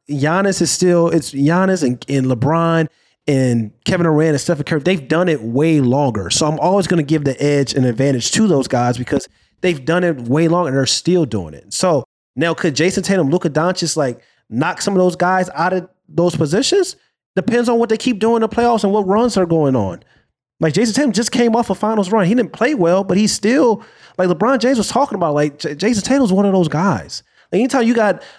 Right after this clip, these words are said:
LeBron James saying, like, "Yo, he's one of those guys, like, keep that duo intact with him and Jaylen Brown, like, they're gonna be back. Like, I played bad in my first finals against the San Antonio Spurs 'cause I was young." The same thing happened with Jason Tatum. Like,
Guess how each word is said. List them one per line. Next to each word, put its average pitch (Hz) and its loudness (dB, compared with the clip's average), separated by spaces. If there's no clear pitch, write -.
LeBron 170 0
James 202 0
saying, 175 2
like, 147 0
"Yo, 147 -2
he's 143 0
one 151 2
of 139 2
those 123 2
guys, 117 0
like, 104 -4
keep - -2
that 160 2
duo 156 2
intact 139 -2
with 131 0
him 143 0
and 127 -2
Jaylen 131 0
Brown, 131 0
like, 123 2
they're 139 0
gonna 131 0
be 123 0
back. 127 0
Like, 123 0
I 151 -2
played 135 0
bad 131 2
in 127 2
my 131 0
first 123 -2
finals 127 0
against 120 -4
the 123 -4
San 131 -4
Antonio 123 0
Spurs 127 -2
'cause 117 -6
I 127 0
was 120 -4
young." 127 0
The 123 -2
same 151 0
thing 143 -2
happened 127 0
with 117 0
Jason 131 0
Tatum. 123 0
Like, 117 -2